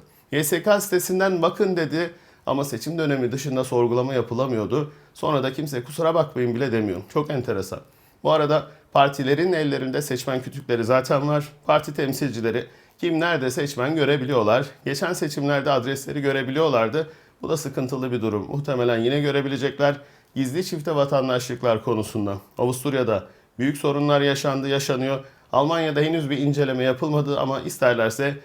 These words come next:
bugün başlatırlar. Ayrıca Türkiye'de partilere veriyorsunuz bu bilgileri ama Avrupa'da parti olarak örgütlenmek yasak. Dernekler üstünden çalışıyor partiler.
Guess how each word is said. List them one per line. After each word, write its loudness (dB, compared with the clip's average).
bugün -2
başlatırlar. -4
Ayrıca 0
Türkiye'de -4
partilere 2
veriyorsunuz 0
bu 0
bilgileri 0
ama 0
Avrupa'da 0
parti 2
olarak 2
örgütlenmek 0
yasak. 2
Dernekler 2
üstünden 0
çalışıyor -2
partiler. 0